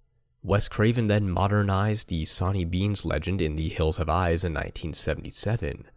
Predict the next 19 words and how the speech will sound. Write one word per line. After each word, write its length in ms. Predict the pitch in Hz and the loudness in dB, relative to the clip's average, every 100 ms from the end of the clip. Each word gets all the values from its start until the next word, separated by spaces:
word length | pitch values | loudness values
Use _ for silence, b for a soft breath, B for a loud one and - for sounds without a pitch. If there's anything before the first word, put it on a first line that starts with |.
| b b b - | b b b -4
by 100 | 82 | 0
building 300 | 87 98 113 | 2 4 2
upon 320 | 101 92 90 | 0 0 -2
themes 380 | - 82 82 - | -4 -8 -6 -6
present 360 | - 78 95 - | -4 -2 -2 -4
in 120 | 90 | -2
The 80 | 85 | -2
Texas 400 | - - - - | -4 -6 -8 -8
Chainsaw 420 | 73 67 - 80 | -6 -4 -2 0
Massacre. 680 | 95 131 - 92 - - b b b b - | 2 0 -2 -4 -6 -8 b b b b -4
The 80 | 90 | 2
Hills 220 | 123 131 | 4 4
Have 120 | 127 | 2
Eyes 400 | 95 98 110 104 | 4 4 2 0
was 140 | 90 | 0
another 300 | 92 90 98 | 0 0 0
huge 640 | 92 - - 123 95 73 76 | 0 -2 0 2 2 0 -4
financial 480 | - 85 80 - 82 | -2 -2 -2 -4 -8
success, 640 | - - 135 98 98 - | -6 -2 2 4 2 -2